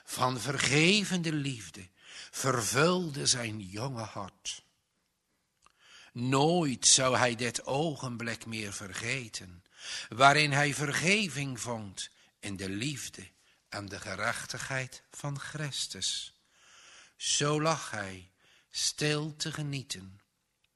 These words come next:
urenlang. Er heerste een gewijde stilte in de kleine huiskamer. Moeder voelde het en zei niets.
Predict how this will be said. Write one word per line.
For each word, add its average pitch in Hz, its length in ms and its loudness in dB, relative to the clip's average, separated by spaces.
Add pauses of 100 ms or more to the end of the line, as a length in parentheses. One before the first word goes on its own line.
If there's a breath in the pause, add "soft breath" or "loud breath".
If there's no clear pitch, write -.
(400)
urenlang. 165 1200 -2 (1040 soft breath)
Er 123 160 6
heerste 151 1080 2
een 131 180 -4
gewijde 127 460 0
stilte 120 800 -2 (420 loud breath)
in 113 140 -6
de 110 60 -4
kleine 123 380 2
huiskamer. 101 1000 -2 (1300 loud breath)
Moeder 226 520 2
voelde 170 460 -2
het 92 480 -8 (300)
en 101 160 -10
zei 92 200 -8
niets. - 680 -10